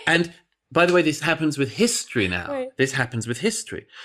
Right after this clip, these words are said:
Speaker 1: So the search engines, I go into this in some detail, the search engines show something that is not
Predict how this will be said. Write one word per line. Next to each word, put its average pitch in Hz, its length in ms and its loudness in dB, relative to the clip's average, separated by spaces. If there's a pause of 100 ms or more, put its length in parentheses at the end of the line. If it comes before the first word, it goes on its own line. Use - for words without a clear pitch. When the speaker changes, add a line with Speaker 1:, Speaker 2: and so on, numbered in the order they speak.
Speaker 1:
So 156 200 2
the 139 80 2
search 220 460 2
engines, 87 440 -2
I 104 140 0
go 151 160 2
into 131 160 0
this 117 220 0
in 107 60 -2
some 87 260 -4
detail, 170 260 -4
the 98 40 -6
search - 480 -2
engines 110 420 -2 (300)
show 160 420 4
something 131 480 -2
that 110 160 -4
is 101 100 -8
not 104 400 -2